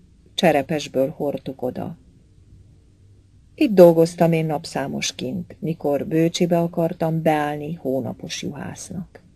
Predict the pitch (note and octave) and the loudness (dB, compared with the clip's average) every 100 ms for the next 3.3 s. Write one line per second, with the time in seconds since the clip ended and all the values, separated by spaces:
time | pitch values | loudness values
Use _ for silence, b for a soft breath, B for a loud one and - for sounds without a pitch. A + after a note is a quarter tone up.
0 | - - - - _ _ - - b b | -20 -20 -20 -20 _ _ -20 -20 b b
1 | - D#4+ B3+ A#3 F#3 G3 E3+ D#3 C#3 C#3 | 2 4 8 8 8 8 8 4 0 0
2 | D3+ - D#3 D#3 C#3 B2 B2+ - C#3+ - | -4 -6 -6 -4 0 0 -2 -8 -8 -8
3 | - D#3 | -8 -10